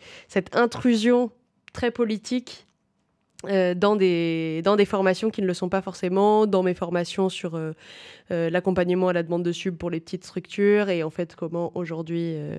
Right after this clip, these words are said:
je vais pas me faire des amis, mais, euh, les préfectures, le ministère de l'Intérieur, euh, fouillent, farfouillent les dossiers des, des associations féministes qui demandent, euh, des subventions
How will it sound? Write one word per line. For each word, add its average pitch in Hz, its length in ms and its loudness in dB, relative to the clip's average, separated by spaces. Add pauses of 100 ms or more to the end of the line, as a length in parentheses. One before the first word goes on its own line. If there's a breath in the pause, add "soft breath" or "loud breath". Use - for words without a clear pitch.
(140)
je - 80 -14
vais - 60 -20
pas 160 120 -6
me 160 60 -8
faire 165 140 -4
des 160 160 -4
amis, 165 240 -4
mais, 156 240 -8
euh, 151 100 -14 (380 loud breath)
les 175 100 -2
préfectures, 180 640 -2
le 175 100 2
ministère 170 360 0
de 165 80 0
l'Intérieur, 165 760 0
euh, 156 240 -4
fouillent, 190 360 -2
farfouillent 185 560 -2
les 175 100 2
dossiers 170 400 -4
des, 156 400 -4
des 160 180 -4
associations 170 400 -4
féministes 175 440 0
qui 180 100 -4
demandent, 160 320 -2
euh, 151 140 -6
des 156 120 -8
subventions 165 640 -8